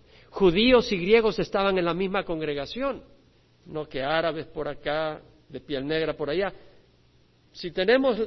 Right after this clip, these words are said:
un lugar dividido, son las iglesias los domingos. Usted va a un juego de basquetbol, hay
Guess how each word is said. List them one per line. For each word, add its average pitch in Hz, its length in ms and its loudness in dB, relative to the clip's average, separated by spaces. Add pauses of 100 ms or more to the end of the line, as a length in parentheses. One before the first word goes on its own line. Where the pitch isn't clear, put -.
(220)
un 240 180 2
lugar 214 320 2 (520)
dividido, 185 1040 0 (260)
son 196 220 -4
las 202 180 -4
iglesias 170 600 -6 (260)
los 143 180 -10
domingos. 147 540 -8 (920)
Usted 214 280 0
va 220 320 2
a 165 100 -2
un 196 120 2
juego 196 220 0
de 185 60 -2
basquetbol, 175 680 -4
hay 165 120 -4